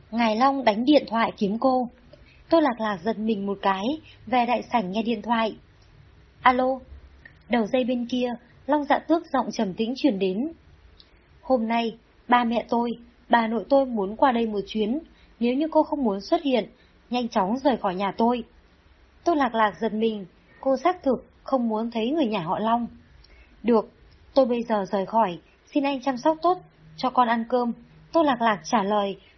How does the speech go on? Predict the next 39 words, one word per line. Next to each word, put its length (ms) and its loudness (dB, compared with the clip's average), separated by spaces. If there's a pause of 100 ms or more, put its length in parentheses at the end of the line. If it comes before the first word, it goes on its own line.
(100)
nói 220 0
với 80 -4
người 200 2
hầu: 300 0 (720)
"Dì 160 0
à, 300 0 (340)
tôi 120 4
bây 200 0
giờ 200 4
phải 100 -2
đi 180 -2
khỏi 200 0
đây, 280 -2 (320)
dì 140 0
chăm 180 -4
sóc 260 0
tốt 200 2
cho 100 -4
hai 140 0
đứa 100 -2
nhỏ 260 0
được 160 -4
không?" 220 0 (680)
"Được, 380 -2
Tô 160 4
tiểu 200 0
thư." 260 -4 (760)
Tô 100 6
Lạc 220 0
Lạc 220 2
đi 120 -2
tới 160 -4
bãi 240 0
cỏ, 280 2 (340)
nói 180 2
với 120 -6
hai 200 -4
đứa 200 0
trẻ 300 0